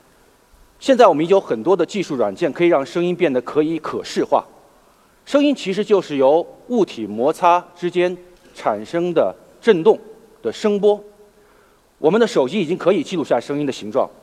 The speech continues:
比如现在我倡议大家拿出你的手机，找到语音备忘录，苹果手机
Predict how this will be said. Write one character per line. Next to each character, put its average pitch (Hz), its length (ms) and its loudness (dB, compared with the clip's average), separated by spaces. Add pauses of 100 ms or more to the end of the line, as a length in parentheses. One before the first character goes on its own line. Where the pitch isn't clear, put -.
(140)
比 147 80 -6
如 202 120 6
现 214 140 -2
在 180 100 4
我 113 200 0
倡 202 260 -2
议 151 40 -4
大 143 140 4
家 143 240 2 (440)
拿 160 200 4
出 214 180 -4
你 185 80 -2
的 165 100 2
手 113 220 -6
机， 165 260 -4 (480)
找 143 180 4
到 185 260 4
语 139 160 -8
音 190 140 0
备 175 140 2
忘 151 200 2
录， 156 180 -2 (160)
苹 160 120 -6
果 170 120 2
手 143 160 -4
机 139 240 -8